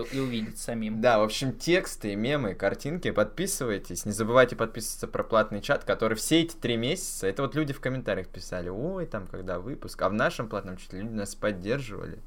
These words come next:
Speaker 2: за что им спасибо. Всё обсуждали. На-, так что наше комьюнити, оно, несмотря на такую долгую паузу, э, не,
Speaker 1: Не
Speaker 2: не
Speaker 1: распадается.
Speaker 2: распалось, не умерло. Всё, все продолжают,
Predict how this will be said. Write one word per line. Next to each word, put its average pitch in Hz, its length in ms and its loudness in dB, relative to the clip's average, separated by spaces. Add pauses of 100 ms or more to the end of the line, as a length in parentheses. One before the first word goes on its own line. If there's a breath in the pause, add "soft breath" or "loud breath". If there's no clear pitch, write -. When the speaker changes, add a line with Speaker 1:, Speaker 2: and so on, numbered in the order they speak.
(240 soft breath)
Speaker 2:
за 98 80 -4
что - 180 -2
им 98 80 0
спасибо. 95 540 -2
Всё - 220 -2
обсуждали. 104 720 0
На-, 90 180 -4
так 98 180 -4
что - 120 -6
наше 113 200 0
комьюнити, 113 540 -2
оно, 101 320 0 (280 loud breath)
несмотря 113 460 2
на 107 120 0
такую 104 320 -2
долгую 90 320 -2
паузу, 104 600 0 (360)
э, 82 220 -8
не, 90 220 -2
Speaker 1:
Не 143 120 6
Speaker 2:
не 180 100 4
Speaker 1:
распадается. 151 600 -2
Speaker 2:
распалось, 120 640 0
не 90 80 -6
умерло. 90 460 -6
Всё, 120 280 -8
все - 180 -10
продолжают, 92 560 -6